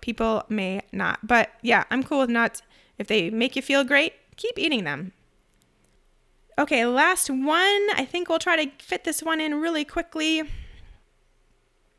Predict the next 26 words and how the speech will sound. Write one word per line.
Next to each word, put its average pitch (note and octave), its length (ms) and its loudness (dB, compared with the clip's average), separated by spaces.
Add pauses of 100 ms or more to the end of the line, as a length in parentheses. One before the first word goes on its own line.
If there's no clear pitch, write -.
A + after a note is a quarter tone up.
(140)
I'll A3 120 -2
try. A3+ 280 4
This A3 180 -4
one's, A#3 300 -2 (240)
this A#3 220 -10
one's A#3+ 180 -4
a G3 260 -2
doozy, G#3 480 -4
but F3 100 -4
I'll E3+ 100 0
try. F#3 440 -4 (380)
This B3 160 -4
is D4 100 -6
from E4 220 -2
Miriam. A3 540 2 (360)
"I A#3 60 -8
have A#3 220 -2
one D4+ 240 0
question C#4 440 0
on A3 160 2
exogenous A3 720 0
ketones. F3+ 720 -4
No A3+ 120 -2
matter A3 260 0
how A#3 220 0
much D#4 200 -2